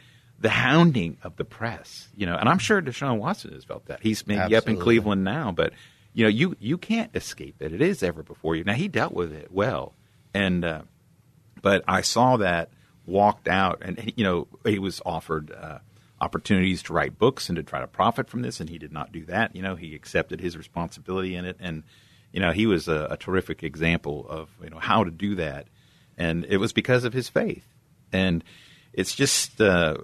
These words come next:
Speaker 1: that, that cleansing part, and then, all right, so restoring, you know, how, how are we restored, you know, what are the steps for restoration for our listeners out there?
Speaker 2: Yeah, absolutely. Well, first thing we do, we, we recognize what we've done.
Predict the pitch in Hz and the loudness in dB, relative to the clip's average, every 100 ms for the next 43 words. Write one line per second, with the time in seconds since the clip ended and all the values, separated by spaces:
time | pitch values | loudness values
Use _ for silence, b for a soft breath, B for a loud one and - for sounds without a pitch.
0 | - 98 98 - 101 87 - - 135 151 | -8 2 2 2 -2 -4 -4 0 2 2
1 | 95 82 87 87 90 - - 87 92 90 | 0 -2 0 2 2 -4 -6 0 0 0
2 | 87 - 95 85 64 110 104 98 - - | -4 -6 -4 -4 -2 0 2 0 -2 0
3 | 147 151 98 82 85 90 101 110 - 135 | 4 6 4 2 -2 -4 0 0 2 2
4 | 147 127 107 85 - - - 107 90 82 | 4 6 4 2 -4 -2 4 6 8 6
5 | 78 92 87 85 85 _ _ - 104 131 | 0 -4 -2 -4 -10 _ _ -6 2 4
6 | 104 85 - - 107 - - - 87 92 | 4 0 -4 4 4 4 -8 -4 0 0
7 | - 76 80 - 65 - 80 78 80 - | 0 -8 -8 -8 -12 -6 -4 -4 -8 -12
8 | 71 64 65 _ - 107 98 120 - 104 | -16 -16 -18 _ -4 0 2 0 0 0
9 | 98 90 B B B 107 - 120 123 113 | 0 -2 B B B 2 4 2 2 4
10 | 123 117 - 101 95 95 98 98 95 92 | 2 2 0 2 2 2 0 4 4 2
11 | - 95 98 87 82 80 | -2 -2 -2 -2 -2 -2